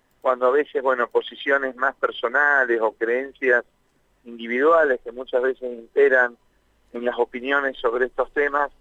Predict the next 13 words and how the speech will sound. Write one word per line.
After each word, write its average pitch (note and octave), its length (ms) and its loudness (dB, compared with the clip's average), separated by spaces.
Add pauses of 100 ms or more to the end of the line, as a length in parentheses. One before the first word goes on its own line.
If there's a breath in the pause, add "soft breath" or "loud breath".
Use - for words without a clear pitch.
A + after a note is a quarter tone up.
(400)
bueno, A2 260 -10 (460)
eh, B2 260 -2
las B2 200 -2
opiniones C#3 540 -6 (240)
individuales C3+ 600 2
o B2+ 100 4
creencias C3+ 640 -2
hay C3 140 0
que B2+ 100 -8
contraponerlas B2 840 0
con A2 180 -6
la A2 80 -2
evidencia A2+ 640 -2